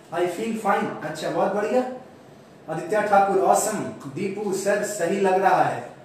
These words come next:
अच्छा सही लग रहा है, मैंने तुमसे बोला कि सही और गलत बताओ। नारायण सिन्नी बहुत अच्छा सर, बस नेट खराब है। नेट खराब है तो हमको ठीक करने थोड़ा ही आता है। रोहित बहुत अच्छा लग रहा है सर, बहुत बढ़िया, अच्छा लग रहा है। थोड़ा बाहर टहल के आइए।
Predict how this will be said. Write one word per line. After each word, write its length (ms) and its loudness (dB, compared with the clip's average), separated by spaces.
अच्छा 200 -8
सही 320 0
लग 160 4
रहा 140 4
है, 80 2
मैंने 140 0
तुमसे 280 -2
बोला 300 4
कि 100 -8
सही 260 2
और 160 4
गलत 220 2
बताओ। 460 -2
नारायण 640 -2
सिन्नी 300 -4
बहुत 260 4
अच्छा 280 0
सर, 420 2
बस 380 2
नेट 380 2
खराब 400 4
है। 120 -2
नेट 320 -4
खराब 260 4
है 120 -2
तो 60 0
हमको 160 -2
ठीक 240 -6
करने 260 -2
थोड़ा 140 0
ही 120 -2
आता 200 -2
है। 180 -6
रोहित 460 0
बहुत 300 -2
अच्छा 240 0
लग 240 2
रहा 100 4
है 60 0
सर, 300 -6
बहुत 160 -6
बढ़िया, 260 0
अच्छा 160 0
लग 160 4
रहा 80 0
है। 100 -6
थोड़ा 100 2
बाहर 240 0
टहल 220 0
के 60 0
आइए। 400 -2